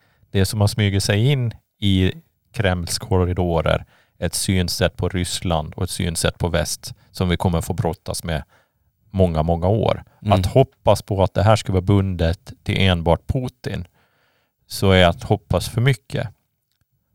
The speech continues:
Speaker 1: Och det kan man väl egentligen hålla med om när man, när man tittar i det stora hela. Jag tror faktiskt att de har rätt. Alltså, se bara på Navalny som hade också en väldigt,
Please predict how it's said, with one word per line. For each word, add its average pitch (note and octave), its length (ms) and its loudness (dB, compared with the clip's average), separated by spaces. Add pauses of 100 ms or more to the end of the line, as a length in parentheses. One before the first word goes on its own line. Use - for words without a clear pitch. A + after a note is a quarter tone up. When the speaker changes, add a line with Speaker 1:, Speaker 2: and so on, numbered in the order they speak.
(140)
Speaker 1:
Och A2 140 0
det E2+ 200 4
kan C#3+ 160 2
man C3 320 0
väl A2 340 6
egentligen G#2 420 4
hålla G2 220 6
med A2+ 280 4
om G#2 260 2
när G2+ 240 2
man, F#2 180 4
när F#2+ 180 0
man F2+ 140 2
tittar F#2+ 320 2
i F2+ 60 2
det F2+ 80 -2
stora G2 300 2
hela. G2 260 2
Jag F#2+ 140 2
tror C#3+ 220 -4
faktiskt A2 340 0
att G2 100 2
de G2+ 100 2
har A2+ 100 8
rätt. D3 280 0
Alltså, G#2+ 220 0
se A#2 160 2
bara A2 160 6
på - 120 -2
Navalny G#2+ 580 4
som - 160 -4
hade F#2 140 2
också A2 280 -2
en G2 220 -4
väldigt, A#2+ 440 0